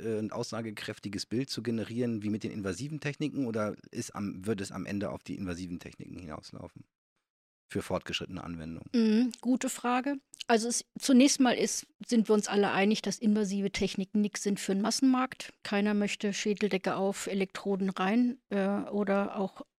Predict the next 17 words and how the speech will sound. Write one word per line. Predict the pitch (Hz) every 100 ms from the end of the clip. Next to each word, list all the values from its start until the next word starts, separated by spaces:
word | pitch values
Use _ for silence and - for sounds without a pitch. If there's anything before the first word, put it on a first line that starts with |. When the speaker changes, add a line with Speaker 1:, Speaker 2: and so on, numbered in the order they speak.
| _ _
Speaker 2:
also | 226 214
es | 202 -
mu-, | 240
es | 214 -
muss | 233 240 - - _
von | - 220 -
außen | 190 196 - 196 214 _ _
machbar | 196 190 - 240 240
sein. | 247 269 285 - _ - - _ _
Wenn | 202 202 220 214
wir | 202 -
E | 208 196
E |
G | 190 202 254
ableiten | 285 269 247 240 240 254
von | - 208
außen, | - 190 - 302